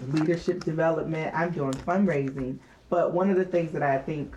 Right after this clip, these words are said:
was important when I created it was <laughs> the Marsha P Johnson Institute really came from,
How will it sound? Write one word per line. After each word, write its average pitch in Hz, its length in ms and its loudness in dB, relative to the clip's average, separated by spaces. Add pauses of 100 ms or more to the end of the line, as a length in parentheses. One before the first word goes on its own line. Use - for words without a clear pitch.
was 143 200 -2
important 135 460 0
when 135 120 -2
I 127 80 -6
created 135 540 -2
it 120 380 -4
was 131 680 -2 (200)
<laughs> - 260 -4
the 165 80 0
Marsha 165 300 0
P 175 100 0
Johnson 147 380 -2
Institute 147 500 -6
really 147 240 -4
came 139 320 -2
from, 127 340 -2